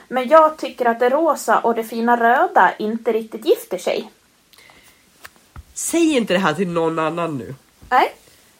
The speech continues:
Speaker 2: Men det kan vara så att jag la in det röda fast att jag inte hade påbörjat det nystanet.
Speaker 1: <gasps> För
Speaker 2: Jag har
Speaker 1: det
Speaker 2: inte köpt det.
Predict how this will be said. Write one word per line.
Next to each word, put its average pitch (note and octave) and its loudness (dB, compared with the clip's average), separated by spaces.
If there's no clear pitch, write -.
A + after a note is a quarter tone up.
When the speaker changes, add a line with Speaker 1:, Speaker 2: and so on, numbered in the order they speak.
Speaker 2:
Men F#3+ -2
det G#3+ 0
kan B3 0
vara C#3+ 0
så D3 -4
att - -8
jag D3 -2
la D#3 2
in G#3 -2
det B2+ -4
röda A#2+ -8
fast C#3+ -8
att C3+ -6
jag C3 -4
inte B2 -8
hade C3+ -6
påbörjat D3 -4
det A2 -10
nystanet. - -16
Speaker 1:
<gasps> - -20
För F4 0
Speaker 2:
Jag F3+ 2
har F#3+ 6
Speaker 1:
det - 4
Speaker 2:
inte C4+ -2
köpt - -6
det. - -10